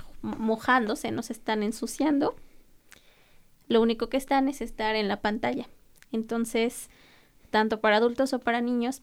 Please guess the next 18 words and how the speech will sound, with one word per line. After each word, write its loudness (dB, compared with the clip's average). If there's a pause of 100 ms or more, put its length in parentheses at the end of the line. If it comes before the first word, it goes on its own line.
pues, -12
está 0
probado 2
que -8
no 4
es 0
muy 2
bueno 0
estar -6
como -2
en 0
una 2
tecnología -4
que -4
fomenta, 0 (1800)
¿cómo 0
lo 4
diré? 0